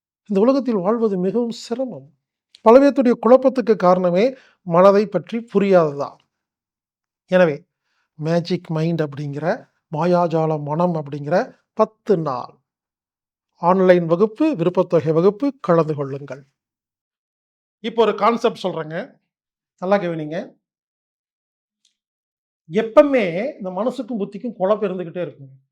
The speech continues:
இதான் வாழ்க்கை. அந்த குழப்பத்துல நாம என்ன முடிவெடுக்கிறோங்கிறது தான் ஞானம். சின்ன சின்ன உதாரணமெல்லாம் சொல்றேங்க.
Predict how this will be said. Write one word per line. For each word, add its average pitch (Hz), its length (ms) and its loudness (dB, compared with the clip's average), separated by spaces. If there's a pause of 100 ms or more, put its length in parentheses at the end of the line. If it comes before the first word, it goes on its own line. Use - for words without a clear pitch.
(720)
இதான் 208 220 -4
வாழ்க்கை. 180 360 -8 (1080)
அந்த 233 240 2
குழப்பத்துல 311 720 6
நாம 254 220 4
என்ன 233 320 0
முடிவெடுக்கிறோங்கிறது 247 880 6
தான் 226 160 0
ஞானம். 175 380 -8 (1800)
சின்ன 240 200 -4
சின்ன 233 220 -2
உதாரணமெல்லாம் 196 560 0
சொல்றேங்க. 151 520 -14